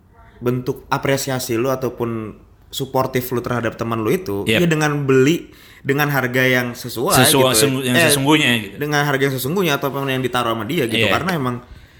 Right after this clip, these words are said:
Speaker 1: ya, ya dia udah ngasih jerih payah dia lah
Speaker 2: Dan
Speaker 1: gitu.
Speaker 2: kalaupun enggak, itu pun berarti jadi penilaian juga gitu loh. Ngerti nggak sih lu? Kalau emang, oh berarti teman-teman gue aja nggak suka nih sama barang
Speaker 1: Iya,
Speaker 2: gue
Speaker 1: gitu.
Speaker 2: gitu.
Speaker 1: Iya, iya,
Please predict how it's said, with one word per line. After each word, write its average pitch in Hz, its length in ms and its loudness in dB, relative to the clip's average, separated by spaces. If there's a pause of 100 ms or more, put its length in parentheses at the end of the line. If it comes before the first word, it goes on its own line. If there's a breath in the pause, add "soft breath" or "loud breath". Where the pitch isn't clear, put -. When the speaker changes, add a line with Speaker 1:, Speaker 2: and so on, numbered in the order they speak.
(180 soft breath)
Speaker 1:
ya, 120 280 4 (320)
ya 110 180 0
dia 127 160 0
udah 139 160 0
ngasih 110 360 -6 (240)
jerih 107 200 -6
payah 110 280 -2
dia 120 180 2
lah 135 160 4
Speaker 2:
Dan 151 180 2
Speaker 1:
gitu. 151 60 -2
Speaker 2:
kalaupun 196 420 2
enggak, 147 320 -2
itu 143 160 -4
pun 208 140 -4
berarti 160 260 0
jadi 160 160 0
penilaian 127 560 0
juga 147 240 2
gitu 143 160 -2
loh. 110 140 0
Ngerti 117 220 -4
nggak 123 100 -4
sih 117 100 -4
lu? 143 120 -4
Kalau 127 260 0
emang, 110 320 -4 (260 soft breath)
oh 131 140 -8
berarti 127 480 -4 (420)
teman-teman 113 520 0
gue 104 120 0
aja 107 160 -2
nggak 110 160 0
suka 135 200 0
nih 165 160 0
sama 143 120 0
barang 131 200 4
Speaker 1:
Iya, 139 120 6
Speaker 2:
gue - 160 6
Speaker 1:
gitu. 120 240 0
Speaker 2:
gitu. 113 120 -4
Speaker 1:
Iya, 139 200 2
iya, 127 120 2